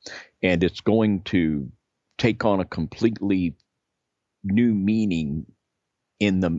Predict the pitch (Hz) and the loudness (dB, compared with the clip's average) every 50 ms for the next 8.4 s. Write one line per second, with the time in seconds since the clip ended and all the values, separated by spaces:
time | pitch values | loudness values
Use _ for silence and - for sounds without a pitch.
0 | - - 95 101 90 87 98 107 90 - - 78 71 - 87 78 - - _ _ | -2 0 0 0 0 2 0 0 0 -2 -4 -10 -10 -8 -8 -8 -8 -10 _ _
1 | _ _ _ - 92 92 101 120 135 120 101 95 82 76 87 87 87 - - - | _ _ _ -6 -2 2 2 4 4 4 2 2 0 0 0 0 0 -2 -4 -2
2 | 165 143 127 110 98 104 98 90 - _ - 90 85 76 - - 120 127 117 104 | -2 0 0 2 0 0 0 -2 -4 _ -4 -4 -4 -2 0 0 0 2 2 2
3 | 101 98 95 - - 87 95 98 85 62 - - - _ _ - - - - - | 2 2 0 -2 -4 -2 0 0 0 0 -2 -8 -20 _ _ -20 -20 -20 -20 -20
4 | _ _ - 90 90 - - 104 107 104 98 98 98 82 87 - - 95 82 80 | _ _ -6 -6 -4 -4 -2 0 0 2 2 0 0 -2 -4 -4 -4 -6 -4 0
5 | 82 90 85 - _ _ _ _ - - 95 87 90 92 - - 87 80 92 87 | 0 0 0 0 _ _ _ _ -6 -4 -2 0 0 -2 -2 -4 -4 0 0 2
6 | 87 85 - - - 95 82 - - - 80 82 82 76 80 76 64 65 - - | 2 0 -2 -4 -2 -2 -2 -2 -2 -4 -4 -4 -4 -4 -4 -6 -6 -6 -10 -10
7 | - - - 156 160 139 92 - - - - - - - - - - - _ - | -8 -2 2 4 4 4 4 0 -2 -4 -12 -16 -14 -14 -14 -16 -20 -14 _ -2
8 | 113 117 113 113 113 95 - | 0 0 2 0 0 -2 -4